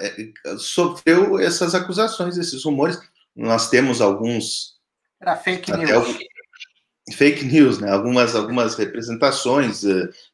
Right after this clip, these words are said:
Speaker 1: pictóricas, até da, da, da, do tempo moderno, Nero como se ele estivesse no, no palácio, ali na Domus Áurea, eh, tocando a sua lira enquanto
Speaker 2: Enquanto
Speaker 1: via
Speaker 2: que a Roma
Speaker 1: a
Speaker 2: pegava
Speaker 1: cidade
Speaker 2: fogo.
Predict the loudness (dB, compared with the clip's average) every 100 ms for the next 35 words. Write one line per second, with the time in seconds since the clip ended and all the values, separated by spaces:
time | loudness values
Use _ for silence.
0 | -8 -8 2 4 4 2 -2 -2 2 2
1 | 2 0 -2 -4 -8 -12 -12 -14 -6 -6
2 | -4 -4 0 2 0 -4 -12 -20 -12 -2
3 | 2 4 2 -2 -2 -4 -4 -2 0 0
4 | -4 -4 -4 -4 -6 2 4 4 2 0
5 | -2 -2 -2 0 -2 -2 2 2 2 0
6 | -4 _ _ -6 -6 -2 -4 0 2 2
7 | 2 -2 0 2 2 2 2 0 0 -2
8 | -2 -4 -2 2 4 4 2 -4 -6 -6
9 | 0 0 2 0 2 2 4 6 6 4
10 | 2 2 2 -4 -14